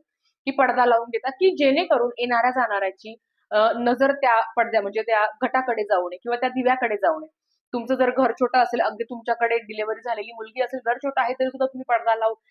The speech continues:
लावू शकता. तुमची सेवा झाली की तो परत तुम्ही, अ, जो काही तुम्ही कापडी पडदा लावणार आहे तो तुम्ही लावू शकता. आता समजा यदा कदाचित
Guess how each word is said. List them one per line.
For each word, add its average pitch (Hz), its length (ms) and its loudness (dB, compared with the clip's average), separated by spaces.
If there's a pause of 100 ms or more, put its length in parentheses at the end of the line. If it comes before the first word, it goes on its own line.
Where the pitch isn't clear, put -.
(140)
लावू 233 240 2
शकता. 262 360 -2
तुमची 254 580 -8
सेवा 254 320 4
झाली 233 280 2
की 214 160 -12
तो 233 120 -8
परत 233 280 0
तुम्ही, 226 440 -10 (300)
अ, 202 80 0
जो 208 160 -2
काही 233 200 -2
तुम्ही 233 180 -8
कापडी 214 340 0
पडदा 214 340 0
लावणार 202 280 0
आहे 185 120 -8
तो 233 140 -10
तुम्ही 233 320 -10
लावू 240 160 0
शकता. 190 340 -6 (440)
आता 247 280 2
समजा 233 440 2 (100)
यदा 247 240 2
कदाचित 240 460 0